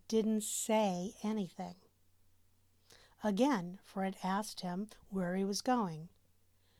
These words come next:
and again he was met by silence and that infernal grinning. Fred was starting to become uneasy now, so he pulled to the side of the road and told the hitchhiker to get out.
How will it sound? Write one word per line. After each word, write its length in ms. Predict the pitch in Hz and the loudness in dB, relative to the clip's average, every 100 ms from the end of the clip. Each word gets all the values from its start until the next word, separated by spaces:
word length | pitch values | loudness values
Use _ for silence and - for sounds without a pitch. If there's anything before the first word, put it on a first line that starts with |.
| _ _ - | _ _ -2
and 140 | 202 | 0
again 640 | 196 170 220 202 170 175 175 _ _ _ | 0 2 2 2 0 -4 -8 _ _ _
he 220 | - 214 | 0 4
was 200 | 208 185 | 4 2
met 220 | 190 180 - - | 0 -2 -4 -4
by 180 | 190 | -4
silence 920 | 190 - 208 214 170 160 - - - - _ _ _ _ - _ _ - | -2 0 2 2 0 -8 -10 -8 -8 -10 _ _ _ _ -20 _ _ -2
and 240 | 196 190 | 0 2
that 220 | 185 185 - | 0 -2 -4
infernal 760 | 180 170 - 214 208 185 156 160 - | -4 -4 -6 -2 0 -2 -6 -14 -12
grinning. 600 | 202 190 190 160 156 156 - _ _ _ _ _ _ _ _ _ _ _ - - - - | -6 -4 -4 -6 -8 -12 -14 _ _ _ _ _ _ _ _ _ _ _ -20 -20 -20 -20
Fred 340 | - - 311 294 | -8 4 4 6
was 140 | 254 | 2
starting 720 | - - 226 233 196 180 175 175 - | 2 0 2 4 2 -2 -6 -10 -8
to 240 | - 196 | 0 0
become 400 | 175 196 - 277 | 0 -4 0 4
uneasy 460 | 269 269 285 190 175 | 6 6 6 4 -2
now, 360 | 160 156 160 - - - - - - | -4 -8 -10 -14 -20 -20 -20 -14 -2
so 220 | 214 240 | 4 6
he 180 | 226 247 | 8 4
pulled 300 | 247 277 269 | 2 2 2
to 80 | - | 2
the 100 | 226 | -4
side 360 | 214 214 196 196 | -2 0 0 0
of 80 | 208 | -2
the 80 | |
road 360 | 180 175 165 170 - - - | -2 -4 -4 -8 -14 -14 -2
and 120 | 220 | 2
told 280 | 277 240 202 | 6 8 6
the 60 | |
hitchhiker 580 | 185 190 - 175 170 180 | 4 2 0 -6 -6 -8
to 60 | 170 | -8
get 220 | 170 180 | -6 -2
out. 460 | 180 170 202 - | -2 -4 -8 -20